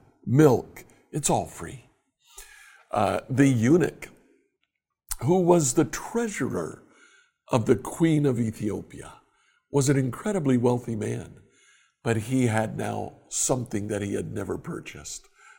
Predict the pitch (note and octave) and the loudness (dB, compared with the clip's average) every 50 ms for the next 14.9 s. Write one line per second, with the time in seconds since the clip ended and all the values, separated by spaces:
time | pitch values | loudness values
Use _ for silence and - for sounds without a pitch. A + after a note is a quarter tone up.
0 | _ _ - - - - - C3 B2+ - - G#2 - - - - _ _ G#2 A#2 | _ _ -4 0 4 4 2 2 0 -4 -6 -6 -6 -8 -14 -20 _ _ -2 0
1 | A#2+ A2+ G#2+ G2 F#2+ F#2 F#2+ F#2+ F#2 - - - F#2+ - - - D3 C3+ - - | 2 2 2 2 2 0 -2 -6 -10 -14 -8 -6 -6 -6 -6 -8 -12 -12 -10 -8
2 | - - - - _ _ - - - - - _ _ - A2+ G#2+ - C3+ C3+ C3 | -8 -8 -10 -12 _ _ -20 -20 -20 -20 -20 _ _ -6 -4 0 4 4 4 6
3 | - - - - - - C3 A#2+ A#2+ - - - - - - - - - - _ | 6 4 4 4 4 6 6 6 6 4 -2 2 4 4 4 4 2 -2 -8 _
4 | _ _ _ _ - _ _ _ _ - - - - E3 C#3+ B2 - - B2 B2 | _ _ _ _ -20 _ _ _ _ -6 -2 0 2 2 0 0 0 0 2 4
5 | B2 A#2+ A#2 A#2 A2+ A2+ A#2 G#2+ G#2+ - A2 G#2 G2+ G#2+ G2+ F#2+ G2+ G2 F2 - | 6 4 4 4 2 0 2 0 0 -2 -6 -8 -6 -4 -2 -2 -2 -4 -4 -8
6 | - - - - - - - - - - _ _ _ _ - - - F#3 F3+ F3 | -10 -12 -20 -20 -20 -20 -20 -20 -20 -20 _ _ _ _ 0 8 10 10 12 12
7 | D#3+ C#3 B2 A2+ A2 A#2 G#2+ F#2+ F#2 G2+ A2 G#2 G2 G2 A2 F#3+ F#3 D#3 C3+ - | 10 8 6 2 0 -2 -2 -2 -2 -2 -2 -2 -4 -4 -4 -6 -6 -6 -8 -10
8 | G2 F2+ F2+ - C3+ B2 - _ _ _ _ _ _ _ _ _ _ - B2 A#2 | -10 -10 -10 -12 -12 -14 -18 _ _ _ _ _ _ _ _ _ _ -4 -2 0
9 | A2+ A2+ A2 G#2 A#2+ C3+ C#3+ B2+ A#2 A2 A#2 - C#3+ C3+ B2 A2+ G2+ - - - | 0 0 -2 0 0 0 2 0 0 -2 -2 -6 -4 -4 -4 -4 -6 -10 -12 -14
10 | _ _ - _ _ _ - - D3 C#3+ C#3+ A2+ G#2 F2+ - C#3+ D3+ C#3 A2 A2+ | _ _ -20 _ _ _ -12 -8 -6 -6 -4 -6 -8 -8 -6 -4 -4 -2 -2 -2
11 | A2 G2 F2 - - - A#2 A2+ G2+ - - - - - - D3+ B2+ A#2+ - - | -4 -4 -6 -8 -6 -6 -4 -4 -4 -6 -8 -10 -2 0 0 0 0 -2 -6 -8
12 | - - - E3+ - F3 - E3+ E3+ D#3 B2 G#2+ - - - - - _ - _ | -8 -12 -14 -2 2 4 4 4 2 0 -2 -4 -6 -8 -12 -16 -20 _ -20 _
13 | _ _ _ _ _ - - - - - - - - _ _ _ - D3+ F3 D#3 | _ _ _ _ _ -20 -20 -20 -20 -20 -20 -20 -20 _ _ _ -8 4 10 10
14 | D#3 D3+ C#3+ - - - - - F#3 F3 E3 C#3 G#2 F2 E2 - - | 10 10 10 6 0 -2 0 2 4 6 6 6 4 2 0 -6 -8